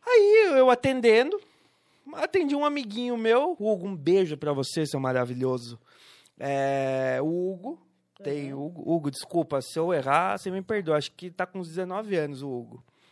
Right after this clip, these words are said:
Speaker 2: Hum.
Speaker 1: E eu comentando com ele, falei, "Pô, Hugo, queria fazer um podcast." Ele falou, "Ah, se você precisar de edição, pode contar comigo, tá?"
Speaker 2: Matou a pau.
Speaker 1: Falei, "Caralho, como assim, mano?" Eu falei, "Tá, então chega aqui que você vai conversar com nós." Daí chamei o Jal, sentamos lá, falei, "Mano,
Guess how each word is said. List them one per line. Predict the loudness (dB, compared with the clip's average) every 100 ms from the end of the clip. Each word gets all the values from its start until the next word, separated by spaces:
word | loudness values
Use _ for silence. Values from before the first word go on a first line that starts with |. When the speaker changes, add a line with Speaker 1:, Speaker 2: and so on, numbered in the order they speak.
| _ _
Speaker 2:
Hum. | -20 -20 -20 _ -20 -20 -20 _ _ _
Speaker 1:
E | 2
eu | 2
comentando | 2 -4 -2 -4
com | -4
ele, | -4
falei, | -4 -6
"Pô, | -2 -2
Hugo, | -4 -8
queria | -8 -8
fazer | -8 -14
um | -10
podcast." | -10 -12 -10 -10 -8 -8
Ele | -8
falou, | -4 -4
"Ah, |
se | -4
você | -8 -8
precisar | -8 -8 -6
de | -6
edição, | -10 -10 -10 -8 -10 -12
pode | -4 -2 -2
contar | -8 -8 -10
comigo, | -10 -12 -10 -10 -8
tá?" | -2 -2
Speaker 2:
Matou | -2 _ -8 -6
a |
pau. | -6 -6 -6 -8 _ _
Speaker 1:
Falei, | _ -20 _
"Caralho, | -20 -20 -20 -16 -14 -14 -16
como | -18 -18
assim, | -16 -18 -18 -16 -14 -14
mano?" | -14 -14 -14 -18 _ _ _ -20 -20 -20 -18
Eu | -12
falei, | -6 -4 -6 _
"Tá, | 2 4 2 0
então | -8 -4 -2 -2 -4 -10 -8
chega | -4 -2 -2
aqui | -4
que | -10
você | -6
vai | -4
conversar | -4 -8 -6 -8
com | -6
nós." | -4 -2
Daí | -2 -4
chamei | -4 -6 -6
o | -4
Jal, | -4
sentamos | -4 -8 -10 -10 -8
lá, | -6 -6
falei, | -6 -10
"Mano, | -8 -10 -12